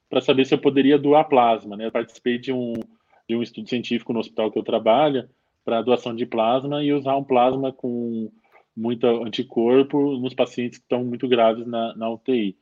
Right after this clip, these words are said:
né? É um dos estudos que tá sendo, é, feito lá. E, mas eu acabo saindo de máscara porque parece que, é, se eu, até eu explicar pras pessoas na rua que eu já peguei, que eu não transmito mais, eu, é capaz de eu apanhar na rua. Então,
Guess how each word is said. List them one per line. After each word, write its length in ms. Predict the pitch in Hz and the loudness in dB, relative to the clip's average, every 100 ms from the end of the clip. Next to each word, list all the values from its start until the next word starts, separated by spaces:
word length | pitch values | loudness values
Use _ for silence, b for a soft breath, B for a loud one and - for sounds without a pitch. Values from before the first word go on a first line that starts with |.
| _ _ _ | _ _ _
né? 260 | 101 101 98 | -12 -10 -10
É 80 | 107 104 110 | -10 -10 -8
um 60 | |
dos 200 | 113 110 | -8 -8
estudos 320 | 113 - 110 | -10 -8 -8
que 60 | - _ | -10 _
tá 100 | 120 | -4
sendo, 480 | - 113 110 110 - _ _ _ _ | -4 -8 -6 -6 -8 _ _ _ _
é, 100 | 110 | -12
feito 480 | 110 - 110 107 120 | -8 -2 -2 -2 -4
lá. 260 | 113 92 87 _ _ _ _ _ _ _ | -4 -4 -6 _ _ _ _ _ _ _
E, 340 | 113 113 113 110 | -4 -2 0 2
mas 220 | 123 131 | 2 4
eu 40 | |
acabo 240 | 156 170 165 | 6 4 2
saindo 240 | 170 165 | -2 -2
de 100 | 151 | -4
máscara 440 | 143 143 - 175 170 | -2 -2 -2 -2 -2
porque 800 | - 156 170 160 160 151 143 - _ _ _ | -2 -4 0 2 2 0 -2 -8 _ _ _
parece 360 | 135 127 135 - | 2 2 0 -6
que, 1000 | - 156 151 151 143 135 123 117 113 98 | -4 0 0 0 -2 -2 -4 -6 -10 -10
é, 560 | 113 110 107 107 104 98 | -6 -2 -2 -2 -6 -2
se 100 | 135 | 2
eu, 260 | 135 120 | 2 0
até 180 | 120 147 | 2 4
eu 40 | |
explicar 380 | 165 - 151 147 | 4 2 2 2
pras 160 | 143 147 | 2 0
pessoas 480 | 139 139 127 123 120 | -2 2 2 2 0
na 80 | |
rua 240 | 120 120 113 | -4 -2 -2
que 80 | 117 | 0
eu 60 | |
já 100 | 110 | -2
peguei, 720 | 127 135 110 113 123 127 120 | 0 0 0 2 4 6 4
que 480 | 117 _ _ _ _ | 0 _ _ _ _
eu 40 | 117 | -10
não 60 | |
transmito 400 | - 120 117 117 | -6 -6 -6 -6
mais, 380 | 117 123 147 135 | -4 -2 -2 0
eu, 320 | 131 120 117 120 | 0 2 0 -2
é 40 | |
capaz 320 | 120 131 131 | -2 2 4
de 60 | 127 | 6
eu 60 | 139 | 6
apanhar 360 | - 139 131 | 6 2 2
na 120 | 131 | -2
rua. 280 | 127 123 107 | -2 -2 -6
Então, 360 | 98 110 113 | -4 -6 -6